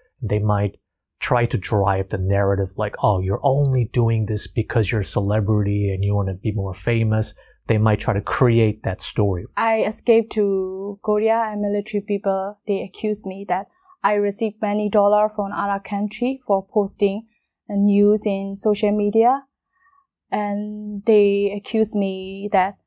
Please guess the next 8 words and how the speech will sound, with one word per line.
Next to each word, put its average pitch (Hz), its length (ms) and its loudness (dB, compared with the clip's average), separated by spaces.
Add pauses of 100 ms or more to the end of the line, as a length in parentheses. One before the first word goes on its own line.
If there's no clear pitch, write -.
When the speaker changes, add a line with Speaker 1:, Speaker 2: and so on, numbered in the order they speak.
Speaker 2:
I'm 208 260 2
working 208 880 -2 (720)
in 208 480 -6
Korean 220 340 4
nightclub 220 600 2
to 208 140 0
earn 202 240 0
money. 190 480 -6